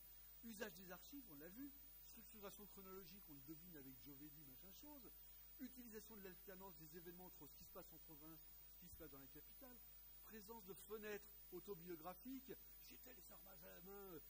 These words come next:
j'ai un confident qui m'a vu, j'ai été prisonnier, et cetera. On retrouve la même modalité de la narration. Alors, je vais pas revenir sur ce qui m'a le plus étonné en préparant cette communication, à savoir que l'extraordinaire de la Révolution s'inscrit dans un, dans un extraordinaire plus global.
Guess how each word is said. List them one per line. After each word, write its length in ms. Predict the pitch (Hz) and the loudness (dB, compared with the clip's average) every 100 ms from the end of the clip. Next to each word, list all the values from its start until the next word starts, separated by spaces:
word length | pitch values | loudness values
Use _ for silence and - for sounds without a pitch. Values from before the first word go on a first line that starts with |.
| - | -4
j'ai 140 | - 214 | 2 2
un 40 | |
confident 420 | - 175 180 180 175 | 2 -4 -4 -2 -2
qui 140 | 175 | -2
m'a 140 | 165 | -2
vu, 280 | 160 190 190 | -2 -2 -4
j'ai 140 | 165 226 | -2 -4
été 160 | - | -4
prisonnier, 580 | 202 170 156 175 175 180 | -6 -4 -2 -2 0 0
et 60 | 151 | 0
cetera. 480 | - - 185 247 - - - - 233 | -2 -6 -4 -4 -4 -6 -6 -4 0
On 140 | 247 | 0
retrouve 440 | 214 208 - 285 | 2 2 2 0
la 100 | 226 - - 147 170 | 0 -2 -4 -2 0
même 140 | 220 | 0
modalité 720 | 175 139 143 135 - - 240 254 147 | 0 0 0 -2 -2 -4 -4 -2 2
de 80 | |
la 200 | 156 170 196 139 | 4 4 0 -2
narration. 480 | 147 156 - 160 147 | 0 0 -2 0 2
Alors, 160 | 147 - - | 2 0 -4
je 60 | 123 | 0
vais 60 | 165 | 2
pas 140 | 202 | 2
revenir 380 | 202 208 240 240 - - | 0 0 2 2 -2 -6
sur 100 | - | -4
ce 60 | - | -2
qui 80 | 180 | 2
m'a 80 | 160 | 2
le 80 | |
plus 180 | - 143 | 2 -2
étonné 220 | 151 160 | -2 2
en 60 | 156 | 0
préparant 340 | - 139 135 | 0 -4 -4
cette 200 | 135 - - | -4 -6 -4
communication, 560 | 131 127 147 - 175 - - - | -4 -2 -2 -2 -2 -2 -6 -4
à 80 | 156 | 0
savoir 260 | 202 208 | 2 2
que 100 | - - - - - | -2 -4 -6 -6 -2
l'extraordinaire 800 | 196 - - 208 175 208 208 180 | 2 2 6 12 12 12 10 8
de 60 | |
la 80 | 156 | 6
Révolution 320 | 139 135 - | 4 2 -2
s'inscrit 340 | 190 160 - 196 | -2 -2 -2 -2
dans 120 | 160 | 0
un, 20 | |
dans 340 | 139 135 139 143 | 0 -2 -4 -2
un 80 | |
extraordinaire 440 | 143 - 165 160 185 | -4 -4 -2 -2 -2
plus 180 | - 165 | -4 -4
global. 360 | 151 214 190 | 0 0 0